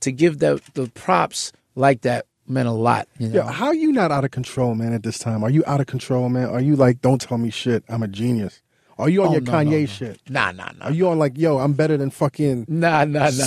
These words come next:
Speaker 2: st-,
Speaker 1: I,
Speaker 2: you know,
Speaker 1: I'm
Speaker 2: Stanley
Speaker 1: modest, man.
Speaker 2: Kubrick"? You, you, you, you
Speaker 1: <laughs>
Speaker 2: weren't, you
Speaker 1: Stanley
Speaker 2: weren't,
Speaker 1: Kubrick.
Speaker 2: you weren't, you weren't losing your
Speaker 1: Clockwork
Speaker 2: mind.
Speaker 1: Orange.
Speaker 2: You weren't,
Speaker 1: Nah,
Speaker 2: okay,
Speaker 1: nah, none
Speaker 2: so,
Speaker 1: of us. We
Speaker 2: so,
Speaker 1: down to earth.
Speaker 2: so House Party comes out.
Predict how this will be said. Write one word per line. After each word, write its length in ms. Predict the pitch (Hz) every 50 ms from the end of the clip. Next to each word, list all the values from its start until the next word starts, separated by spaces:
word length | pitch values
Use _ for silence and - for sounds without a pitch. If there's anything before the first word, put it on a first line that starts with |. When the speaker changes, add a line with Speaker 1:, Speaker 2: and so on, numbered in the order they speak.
| 123 120 113
Speaker 2:
st-, 140 | - 170 170
Speaker 1:
I, 100 | 175 175
Speaker 2:
you 60 | 175
know, 260 | 180 165 151 147 143 123
Speaker 1:
I'm 160 | 202 208 185
Speaker 2:
Stanley 260 | 160 156 156 190 190 180 180 170
Speaker 1:
modest, 120 | 151 -
man. 80 | 131 247
Speaker 2:
Kubrick"? 640 | 233 208 170 170 143 - - - - - - - - _ _ _ _ _ _ _ _ _ _ _ _ _ _ - - -
You, 420 | - 605 622 640 640 - 160 170
you, 60 | 185
you, 240 | 185 302 311 202 190 -
you 40 | 175
Speaker 1:
<laughs> 0 |
Speaker 2:
weren't, 340 | 233 262 269 262 254 226 220
you 40 | 190
Speaker 1:
Stanley 260 | 202 226 233 233 233
Speaker 2:
weren't, 60 | 190
Speaker 1:
Kubrick. 340 | - 240 240 240 214 208 208
Speaker 2:
you 60 | 190 208
weren't, 120 | 214 208 190
you 60 | 208
weren't 160 | 214 208 202
losing 220 | 202 208 175 - -
your 80 | 196
Speaker 1:
Clockwork 220 | 190 175 151 123 -
Speaker 2:
mind. 100 | 151 143
Speaker 1:
Orange. 240 | 131 120 104 - - -
Speaker 2:
You 80 | 147 147
weren't, 140 | 151 139 131
Speaker 1:
Nah, 240 | 117 104 92 - - -
Speaker 2:
okay, 180 | - 127 185 165
Speaker 1:
nah, 60 | 120 110 110 - _ _
none 100 | 143 143
Speaker 2:
so, 80 | 139 226
Speaker 1:
of 40 | 180 131
us. 200 | 107 - - - 143
We 80 | 131
Speaker 2:
so, 140 | 135 202 180
Speaker 1:
down 200 | 139 131 123 123 117
to 40 | 107
earth. 240 | 117 120 113 - -
Speaker 2:
so 260 | - - 190 180 160 - _ _ _ -
House 280 | - - 175 175 170 -
Party 220 | - 175 156 151
comes 280 | 147 - 160 143 131 123
out. 260 | 123 120 113 107 -